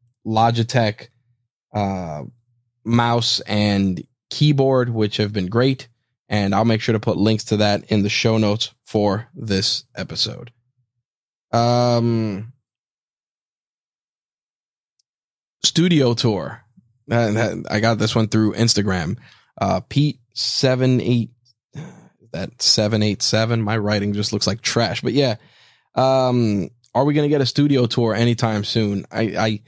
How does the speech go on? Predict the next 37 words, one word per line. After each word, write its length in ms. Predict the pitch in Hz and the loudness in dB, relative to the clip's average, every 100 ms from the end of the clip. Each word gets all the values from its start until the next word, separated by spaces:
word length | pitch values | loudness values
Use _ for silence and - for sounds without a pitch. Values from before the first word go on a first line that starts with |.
| _ _ _ _ _ 123 | _ _ _ _ _ -4
th-, 320 | 117 90 110 | -2 -2 -4
this 320 | 123 135 151 | -2 0 0
goes 340 | - 139 139 123 | 2 0 2 2
right 200 | 123 123 | 2 2
along 220 | 123 123 | 2 0
with 100 | 120 | 0
the 80 | 107 | -2
gear 280 | 104 113 117 | 0 0 0
question. 680 | 131 123 113 127 123 131 - | 0 0 0 0 0 -2 -6
Um, 1120 | 113 107 107 101 101 104 104 101 98 95 76 - _ _ _ - | -4 -2 -2 -2 -4 -4 -4 -4 -4 -6 -10 -16 _ _ _ -4
I 80 | 131 | 0
don't 120 | 175 | 2
know. 180 | 208 120 | 0 0
Studio 380 | - 143 151 | 2 2 2
tours 340 | 147 156 143 135 | 2 2 2 2
are 160 | 117 | 2
a, 160 | 107 - | 0 -2
are 140 | 110 | -2
a 40 | 110 | 0
big 220 | 113 110 | 0 0
deal, 420 | 117 117 127 131 - _ _ _ | 2 4 4 0 -6 _ _ _
uh, 120 | 107 98 | -2 -2
especially 420 | 107 120 113 117 | 0 0 2 2
on 140 | 110 | 2
YouTube. 680 | 110 117 120 131 127 127 135 143 | 2 2 2 0 0 0 -4 -12
We've 280 | 98 107 107 | -4 -4 0
been, 380 | 107 104 98 87 | 0 0 -2 -4
we've 120 | 107 | -4
been 120 | 107 | -2
trying 200 | 135 143 | 0 0
to 60 | 143 | 2
do 120 | 135 | 2
more 180 | 131 110 | 2 2
videos 340 | 117 123 117 | 2 2 2
on 120 | 113 | 0
the 80 | 104 | 0
channel. 520 | - 113 117 117 113 | 0 0 2 0 -2